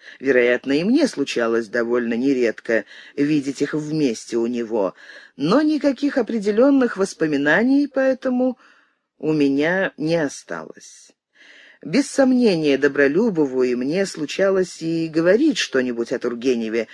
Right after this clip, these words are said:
в наших частых долгих разговорах вдвоем. Одним из главных предметов их были дела "Современника", а Тургенев печатал тогда свои произведения еще в нем.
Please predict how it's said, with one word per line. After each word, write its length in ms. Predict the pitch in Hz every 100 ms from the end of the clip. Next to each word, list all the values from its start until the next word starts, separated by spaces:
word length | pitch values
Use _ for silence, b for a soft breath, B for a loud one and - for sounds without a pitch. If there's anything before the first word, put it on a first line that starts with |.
| B
в 140 | 127
наших 280 | 139 123 131
частых 460 | - 135 131 131 127
долгих 400 | 131 123 120 127
разговорах 540 | 127 113 131 110 113
вдвоем. 640 | 117 113 139 127 117 107 123 B B B B B
Одним 500 | - 165 175 277 262
из 160 | 175 139
главных 480 | 135 127 113 120 -
предметов 640 | 185 190 233 269 285 -
их 340 | 294 277 - -
были 380 | 143 160 247 269
дела 320 | 220 214 220
"Современника", 880 | - 254 269 151 82 78 71 - - B B -
а 140 | 156
Тургенев 760 | 156 175 190 208 330 277 139 -
печатал 540 | 120 - 240 277 320
тогда 320 | 294 254 214 -
свои 300 | - 123 120
произведения 840 | 131 131 131 113 123 135 156 190
еще 300 | 214 - 285
в 80 | 254
нем. 360 | 165 98 -